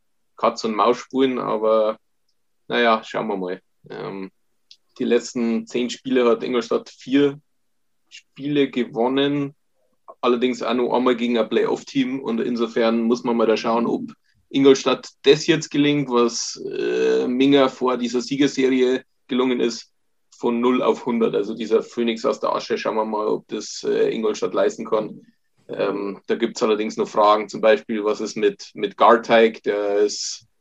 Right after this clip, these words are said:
zuletzt angeschlagen gewesen, hat heute nicht gespielt, sondern, äh, Nico Dawes, also der, die nomine-, nominelle Nummer zwei hat gespielt.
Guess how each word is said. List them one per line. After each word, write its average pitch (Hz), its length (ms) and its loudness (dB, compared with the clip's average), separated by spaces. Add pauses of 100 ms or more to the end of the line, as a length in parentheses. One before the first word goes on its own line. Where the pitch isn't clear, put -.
(240)
zuletzt - 400 -2
angeschlagen 110 580 2
gewesen, 110 340 -2
hat 110 160 -2
heute 110 160 4
nicht 113 160 -6
gespielt, 117 340 -6
sondern, 104 400 -6
äh, 107 540 -6
Nico 113 320 -4
Dawes, 110 500 4
also 101 160 -6
der, 98 320 2
die 98 120 -6
nomine-, 104 440 -4 (320)
nominelle 110 560 0
Nummer 104 180 -2
zwei 107 260 0
hat 104 80 -2
gespielt. 113 340 -6